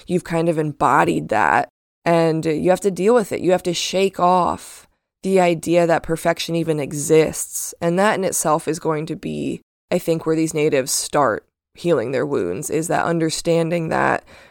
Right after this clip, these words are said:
perfection doesn't exist in the way that they're looking at it. And especially when it comes to human beings and our bodies and the way we are in life. Human, human beings are messy. We are. That's what we are.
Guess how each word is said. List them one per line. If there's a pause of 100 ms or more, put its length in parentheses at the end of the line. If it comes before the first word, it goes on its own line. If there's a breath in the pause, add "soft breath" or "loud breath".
perfection
doesn't
exist
in
the
way
that (560)
they're
looking
at
it. (140)
And
especially
when
it
comes
to (240 loud breath)
human
beings
and (280)
our
bodies
and
the
way
we
are
in
life.
Human,
human
beings
are
messy. (120)
We
are.
That's
what
we
are.